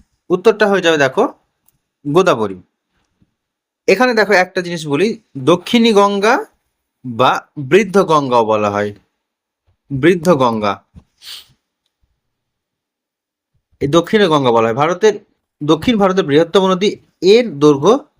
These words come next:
চোদ্দশো পঁয়ষট্টি কিলোমিটার। মহারাষ্ট্রের নাসিক জেলার ত্রম্বকেশ্বর থেকে উৎপত্তি হয়েছে এবং অন্ধ্রপ্রদেশ ও তেলেঙ্গানা হয়ে বঙ্গোপসাগরে পতিত হয় এবং এর অববাহিকা খুব বিশাল, প্রায় তিন লক্ষ বারো হাজার আটশো বারো বর্গ কিলোমিটার,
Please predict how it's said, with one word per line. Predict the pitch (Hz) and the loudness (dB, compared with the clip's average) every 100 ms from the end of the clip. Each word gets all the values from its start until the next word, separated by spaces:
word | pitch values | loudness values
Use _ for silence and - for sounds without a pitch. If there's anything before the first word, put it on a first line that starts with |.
| _ _ | _ _
চোদ্দশো | 165 147 147 247 | -2 0 0 -2
পঁয়ষট্টি | 240 180 151 139 233 | 0 0 0 -2 -2
কিলোমিটার। | 233 175 123 107 95 _ _ _ 127 | 0 0 0 -2 -6 _ _ _ -4
মহারাষ্ট্রের | 131 160 202 196 233 | 0 0 0 -2 -4
নাসিক | 165 139 139 226 175 | 0 0 -2 -6 -2
জেলার | 156 196 - _ _ _ _ | 0 0 -4 _ _ _ _
ত্রম্বকেশ্বর | 156 151 175 202 220 - 233 208 - _ - | 0 2 2 0 0 0 0 0 -12 _ -10
থেকে | 165 | -2
উৎপত্তি | 160 151 147 139 135 156 | 0 0 0 -2 0 0
হয়েছে | 170 165 240 269 _ _ | 2 0 -2 -4 _ _
এবং | 147 147 | -2 2
অন্ধ্রপ্রদেশ | 143 151 190 196 220 - - | 2 0 -2 0 0 -2 -2
ও | 147 | 0
তেলেঙ্গানা | 147 147 160 175 185 196 | 2 2 2 2 0 2
হয়ে | 175 208 | 4 2
বঙ্গোপসাগরে | 156 139 135 139 143 208 | 2 0 -2 -2 0 0
পতিত | 220 147 120 | 0 -2 -2
হয় | 113 107 104 - _ - | -2 -2 -6 -14 _ 0
এবং | 156 156 | 0 2
এর | 165 190 | 4 4
অববাহিকা | 147 156 175 190 196 | 4 2 0 0 -2
খুব | 190 190 | -4 -4
বিশাল, | 139 139 185 190 | -4 -2 -2 -2
প্রায় | 165 143 147 151 _ _ - | 0 0 0 -8 _ _ -4
তিন | 185 | 2
লক্ষ | 202 220 220 - | 4 2 0 -2
বারো | 214 151 143 180 | 0 2 0 0
হাজার | 180 202 202 - | 0 -2 -4 -4
আটশো | 123 151 - 196 | -2 0 0 0
বারো | 127 127 170 | 0 0 0
বর্গ | 175 185 185 | -2 -4 -4
কিলোমিটার, | 196 190 226 | -4 0 -2